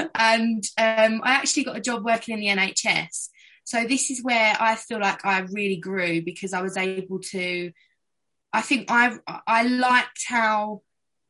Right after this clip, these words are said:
structured the N H S training was for me.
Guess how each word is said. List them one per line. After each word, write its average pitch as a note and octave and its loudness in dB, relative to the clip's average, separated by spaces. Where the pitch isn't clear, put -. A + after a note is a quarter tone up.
structured - -2
the C4 0
N B3+ 4
H B3+ 0
S C4+ 0
training C4+ 2
was C4+ -4
for C4+ 0
me. C#4 -2